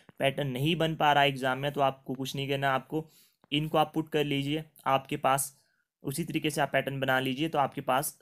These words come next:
कोई ना कोई सही आंसर बैठ जाएगा। In case आपसे सॉल्व नहीं हो रहा है और आपके पास टाइम है।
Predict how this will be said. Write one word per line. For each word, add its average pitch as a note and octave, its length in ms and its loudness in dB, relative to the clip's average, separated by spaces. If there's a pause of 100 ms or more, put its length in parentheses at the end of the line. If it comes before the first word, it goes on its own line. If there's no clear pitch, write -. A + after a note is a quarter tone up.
कोई C#3+ 160 0
ना C#3 80 -2
कोई C#3 160 -6
सही C3+ 260 -4
आंसर A#2+ 300 -4
बैठ A#2 260 -2
जाएगा। A#2 300 -2
In C3 200 -8
case B2+ 220 -6
आपसे A#2+ 200 -4
सॉल्व A#2+ 280 -4
नहीं C3+ 280 -4
हो C3 80 0
रहा B2+ 100 2
है C3+ 80 2
और C3+ 100 2
आपके A#2 240 -2
पास - 420 -4
टाइम B2+ 260 -4 (340)
है। G#2+ 120 -8